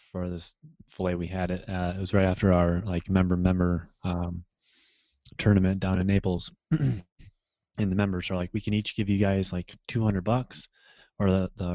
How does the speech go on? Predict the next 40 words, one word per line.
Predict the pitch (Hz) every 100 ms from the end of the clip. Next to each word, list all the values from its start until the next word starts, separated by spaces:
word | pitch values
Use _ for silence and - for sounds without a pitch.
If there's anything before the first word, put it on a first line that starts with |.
| 90
our | 101
head | 98 92
pro | 101 90
is |
like, | 85 -
"We |
can | 95 101
each | 104 -
give | 98
you, | 101 98 92 104 -
you | 98
know, | 87 87
your | 85
bonus | 95 98 95
of, | -
like, | 87
two | -
hundred | 104 92
bucks | 98 101 - - - - _
per | - 98
staff | - 101 98 107
member | 101 98
here | 101
in | 92
the |
pro | 87 104
shop." | 101 107 107 - - - - - _
It's | 101
like, | 90
"Or | 107 101
we | 98
can | 95 92
go | 92 90
out | 87 90 -
to | -
eat | 95 87 -
at | 90
the | 92
best | 95 90 -
steakhouse | 95 90 90 85 85 -